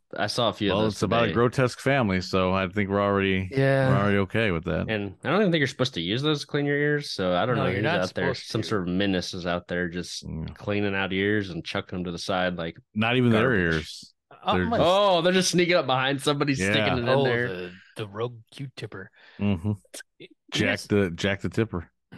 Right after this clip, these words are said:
Speaker 3: Uh,
Speaker 1: Okay. <laughs> That's
Speaker 3: He's been
Speaker 1: pretty good.
Speaker 3: waiting to use that one for a long time.
Speaker 1: You saved that, yeah. He's
Speaker 3: Yeah.
Speaker 1: been saving that
Speaker 3: It,
Speaker 1: for
Speaker 3: it
Speaker 1: this
Speaker 3: was never
Speaker 1: exact
Speaker 3: about
Speaker 1: scenario.
Speaker 3: Q-tips in the past. It was about, you know, going to
Speaker 1: Cow
Speaker 3: a
Speaker 1: tipping.
Speaker 3: restaurant leaving,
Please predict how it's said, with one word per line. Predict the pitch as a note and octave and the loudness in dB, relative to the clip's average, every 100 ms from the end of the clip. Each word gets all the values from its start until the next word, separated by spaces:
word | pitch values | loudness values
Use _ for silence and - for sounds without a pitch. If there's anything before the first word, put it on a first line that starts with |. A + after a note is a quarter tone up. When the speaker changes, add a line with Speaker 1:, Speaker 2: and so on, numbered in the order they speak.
| - A2 | -16 -12
Speaker 3:
Uh, | G#2+ G2 F#2 - A#2+ - - - - | -12 -12 -12 -12 -10 -12 -14 -16 -4
Speaker 1:
Okay. | A#2+ G#2 F#2 - - - _ _ _ _ - F3+ | 0 0 -2 -6 -16 -20 _ _ _ _ -2 -2
<laughs> | F3+ D#3+ D#3 _ | 0 0 -2 _
That's | C#3 C3+ - - - - C3 | -8 -8 -6 -10 -8 -12 -10
Speaker 3:
He's | - | -4
been | |
Speaker 1:
pretty | D#3 - | -4 -2
good. | B2 | -4
Speaker 3:
waiting | A#2+ B2 G#2+ | -2 -4 -6
to | A2+ | -10
use | A2+ A#2 | -8 -10
that | G#2+ | -10
one | A2 | -12
for | G#2+ G#2+ | -14 -14
a | |
long | G#2+ G#2+ | -14 -14
time. | - C3 | -2 0
Speaker 1:
You | |
saved | C3+ - C#3+ C#3+ A2+ | 0 0 2 2 0
that, | G2 G2+ | 2 2
yeah. | G#2 F#2+ - | 0 -2 -4
He's | A#2 A2 | -4 -2
Speaker 3:
Yeah. | |
Speaker 1:
been | G2 | -2
saving | F#2 G#2 F#2+ F#2 | -2 -2 0 0
that | F#2 F#2 - _ _ _ - _ _ - - | -2 -2 -8 _ _ _ -20 _ _ -20 -12
Speaker 3:
It, | E3+ | -2
Speaker 1:
for | F3 | 0
Speaker 3:
it | |
Speaker 1:
this | F3+ | 2
Speaker 3:
was | F3+ E3 | 2 2
never | - F3+ | 2 2
Speaker 1:
exact | D3 | 2
Speaker 3:
about | B2+ | 2
Speaker 1:
scenario. | F2 F3+ F3+ | 2 2 2
Speaker 3:
Q-tips | D3 - | 0 -2
in | B2 | -10
the | |
past. | A2+ B2+ F#2+ F#2+ - | -6 -4 -4 -6 -14
It | A#2+ | -14
was | A#2+ A2 - | -12 -12 -14
about, | A2+ F#2+ F#2+ _ _ | -12 -12 -12 _ _
you | B2 | -10
know, | G2+ F#2 - E3 | -10 -14 -14 -4
going | C3 A2+ | -2 0
to | |
Speaker 1:
Cow | F#2+ | -2
Speaker 3:
a | |
Speaker 1:
tipping. | G2+ F2 | -2 -6
Speaker 3:
restaurant | - F2 F2+ G#2+ | -6 -6 -8 -10
leaving, | G#2+ G2+ | -14 -16